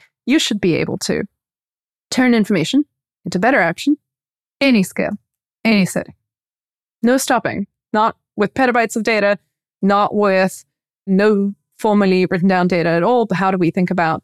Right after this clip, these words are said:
making the most out of ten lunch conversations to make a career decision? You should be able to handle any of it.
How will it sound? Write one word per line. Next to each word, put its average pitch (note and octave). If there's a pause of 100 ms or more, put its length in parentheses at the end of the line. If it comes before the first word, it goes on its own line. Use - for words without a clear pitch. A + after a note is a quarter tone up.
(140)
making G#3
the F#3+
most G3
out F3+
of F3
ten G#3
lunch F3
conversations G#3+
to -
make F#3
a -
career G#3
decision? B3+ (600)
You A3+
should B3
be C4
able C4
to -
handle G3 (260)
any A#3
of -
it. -